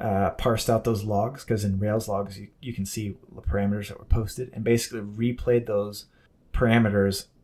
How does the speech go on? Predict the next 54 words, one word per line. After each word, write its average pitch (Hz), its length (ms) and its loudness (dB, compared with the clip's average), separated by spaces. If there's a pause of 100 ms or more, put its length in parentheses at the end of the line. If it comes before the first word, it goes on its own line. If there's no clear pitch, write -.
(100)
in 120 320 6
through 123 240 2
Rails, 107 500 2
like, 104 220 -4
A 113 140 0
P 107 180 -4
I 101 400 -2 (280)
via 107 360 0
a 98 60 -2
script - 480 -2 (160)
to 117 220 2
put 120 200 2
the - 60 -4
data 107 260 -2
back 98 400 -2
in 104 240 -4
the 98 100 -10 (120)
correct - 280 -4
order 104 220 -6
that 101 140 -6
it - 60 -10
was, 104 300 0
and 101 240 -6
everything 107 320 -8
was 98 160 -6
good. 110 300 -4 (300)
So 147 140 4
that, 139 200 6
I 131 120 6
think - 360 -4 (160)
that, 127 320 0
that 131 160 8
started 131 300 6
about 117 280 4
three 120 320 0
thirty 117 340 2
P 117 180 0
M 113 100 0
in 110 60 -2
the 110 60 -2
afternoon, 110 680 -2 (500)
and - 80 -2
I - 20 -2
think 110 180 0
everyone, 110 420 2 (260)
e-, 139 60 6
everything 120 420 2
finally 110 400 -2
got 104 240 -2
done 104 320 0
by 98 140 0
eleven 95 340 -2
thirty. - 360 -14
So 110 300 -8